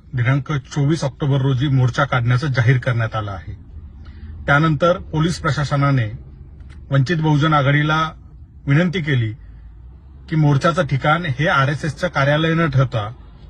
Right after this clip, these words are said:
जिल्हाधिकारी कार्यालय ठेवावं. मात्र पक्षाचे नेते,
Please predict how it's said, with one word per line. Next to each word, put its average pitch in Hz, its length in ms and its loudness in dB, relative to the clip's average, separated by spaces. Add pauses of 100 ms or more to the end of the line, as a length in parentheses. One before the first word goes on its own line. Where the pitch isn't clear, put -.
जिल्हाधिकारी 151 580 2
कार्यालय 135 400 2
ठेवावं. 101 440 -6 (920)
मात्र 139 280 2
पक्षाचे 156 440 -2
नेते, 151 340 0